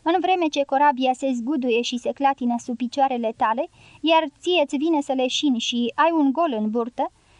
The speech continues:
și atunci ai să simți o părticică din mirosul ăsta. „Pentru mine are să fie cu neputință să-l simt, fiindcă niciodată n-am să mă urc pe o corabie”,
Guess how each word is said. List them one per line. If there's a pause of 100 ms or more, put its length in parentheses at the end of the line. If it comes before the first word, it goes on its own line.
și
atunci
ai
să
simți
o
părticică
din
mirosul
ăsta. (1120)
„Pentru
mine
are
să
fie
cu
neputință
să-l
simt, (140)
fiindcă
niciodată
n-am
să
mă
urc
pe
o
corabie”,